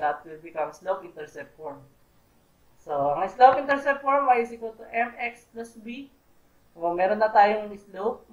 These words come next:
na given, meron na rin tayong y-intercept. So, that will become y is equal to five x plus three. Yun na siya, ganun siya kadali. Pero ang tanong,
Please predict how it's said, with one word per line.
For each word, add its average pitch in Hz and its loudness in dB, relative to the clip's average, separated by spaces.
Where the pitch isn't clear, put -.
na 175 -20
given, 175 -8
meron 170 -6
na 165 -2
rin 170 -10
tayong 160 -4
y-intercept. 240 2
So, 165 -14
that 165 0
will 175 -14
become 165 -10
y 185 0
is 196 -18
equal 185 -18
to 175 -20
five 233 6
x 226 -10
plus 233 -4
three. 277 -2
Yun 175 -12
na 190 -4
siya, 226 6
ganun 202 -2
siya 214 -4
kadali. 196 -4
Pero 254 2
ang - -
tanong, 285 2